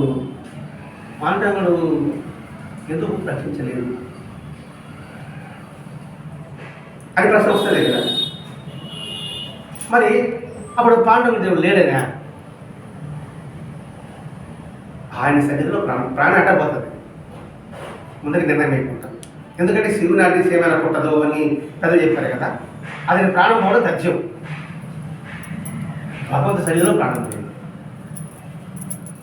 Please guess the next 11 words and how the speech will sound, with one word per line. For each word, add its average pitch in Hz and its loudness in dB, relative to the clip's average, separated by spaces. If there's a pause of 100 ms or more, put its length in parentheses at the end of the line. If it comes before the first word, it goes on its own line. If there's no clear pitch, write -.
(3000)
అది 240 8
లేకపోతే 285 6 (720)
ఊరు 262 10
బయట, 165 6 (800)
ఊర్లోనో, 165 6 (1300)
అతనికి 240 8 (460)
ఆ 185 0
గుళ్ళో 285 10
కాకుండా 180 2 (300)
ఇంకెక్కడ 262 6
పోయినా 254 6